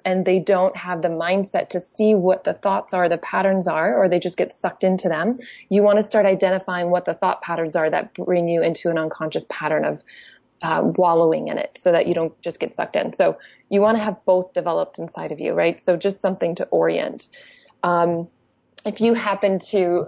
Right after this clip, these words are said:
not wanna feel a lot of the time, then sometimes it's a practice for first noticing it's there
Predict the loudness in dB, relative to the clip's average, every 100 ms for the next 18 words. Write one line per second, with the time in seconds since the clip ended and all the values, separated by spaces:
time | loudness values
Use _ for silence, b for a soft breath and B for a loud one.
0 | -4 0 0 2 0 0 -2 -2 0 2
1 | 0 0 -2 -4 -4 -2 2 2 0 0
2 | -2 0 2 2 2 -2 -4 -4 -4 -2
3 | -2 -2 -8 _ 2 4 4 2 B B
4 | B _ _ 2 4 4 4 4 4 2
5 | 0 -2 -2 -2 -2 -8